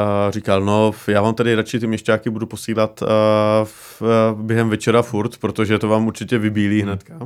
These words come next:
Speaker 2: Hmm. A žádné tyto chmurné předpoklady se teda nestaly.
Speaker 1: Chvála bohu, ne.
Speaker 2: Hmm. Kolik Čechů teda v nich dnes nakupuje v těch samoobslužných prodejnách u vás? A jak často vlastně? Jak se vám to vlastně teda, jak to funguje ekonomicky, když to řeknu?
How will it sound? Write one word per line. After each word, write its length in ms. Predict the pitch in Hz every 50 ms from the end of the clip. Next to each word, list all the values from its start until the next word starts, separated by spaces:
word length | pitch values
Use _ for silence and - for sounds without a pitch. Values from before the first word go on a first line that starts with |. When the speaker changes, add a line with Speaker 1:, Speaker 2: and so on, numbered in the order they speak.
| 156 - _
Speaker 2:
Hmm. 180 | 117 98 95 98 - - - - - - - - - - - _ _ - - -
A 240 | - 107 104 98 110
žádné 300 | 101 98 92 95 98 95
tyto 240 | 92 98 - - 101
chmurné 300 | - 107 104 92 98 95
předpoklady 480 | 87 - 92 90 98 92 - 95 92 87
se 120 | - 101
teda 200 | 92 98 98 98
nestaly. 340 | 95 90 - - - 113 107
Speaker 1:
Chvála 100 | 107 107
bohu, 200 | 107 110 107 110
ne. 140 | 107 101 90 - _ _ -
Speaker 2:
Hmm. 200 | 92 92 98 101 - - - - - -
Kolik 200 | - 110 104 135
Čechů 220 | - - 180 - 170
teda 200 | - 156 143 131
v 100 | 117 113
nich 200 | 123 123 113 110
dnes 160 | 131 120 -
nakupuje 380 | 120 107 - - 107 - 110 104
v 40 |
těch 140 | - - 110
samoobslužných 600 | - 113 110 113 107 - - 117 101 110 113 110
prodejnách 720 | - - 107 104 110 107 104 107 104 101 95 101 98 - -
u 40 |
vás? 160 | 113 104 101 -
A 40 |
jak 140 | 123 135 135
často 320 | - 165 156 - - 131 110
vlastně? 320 | 101 98 95 - - 101
Jak 140 | 98 95 -
se 80 | -
vám 180 | 120 120 113 120
to 120 | 120 -
vlastně 420 | 120 123 123 117 - - 131 131 123
teda, 280 | - 135 135 135 135
jak 120 | 135 127 -
to 80 | -
funguje 280 | - - 151 151 160 165
ekonomicky, 480 | 156 - 180 147 107 101 95 - - 92
když 160 | 87 85 -
to 120 | - 95
řeknu? 280 | 92 90 - _ -